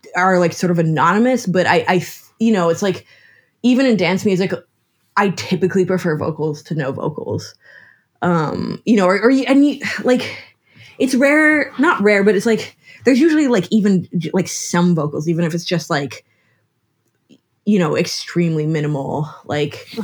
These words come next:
yeah, I, I don't know. It's like, I, I actually, I love dance music, and I probably, like, relate to dance music producers the most, but it is,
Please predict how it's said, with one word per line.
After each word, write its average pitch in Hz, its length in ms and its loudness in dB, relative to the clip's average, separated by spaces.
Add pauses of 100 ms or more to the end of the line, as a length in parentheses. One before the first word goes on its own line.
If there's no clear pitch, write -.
(400)
yeah, 330 220 2
I, 294 220 4
I 320 40 6
don't 370 100 4
know. 349 120 4
It's 247 120 2
like, 285 120 2
I, 254 140 4
I 254 220 4
actually, 262 520 0
I 214 100 4
love 190 580 2 (200)
dance 180 340 -2
music, 175 640 -2 (500)
and 185 120 0
I 185 100 0
probably, 202 320 0
like, 190 160 -2
relate 165 640 -2
to 180 120 -6
dance 151 300 -2
music 160 240 -4
producers 160 600 -4 (100)
the 160 200 -4
most, 156 520 -2
but 180 140 0
it 185 160 0
is, 180 400 2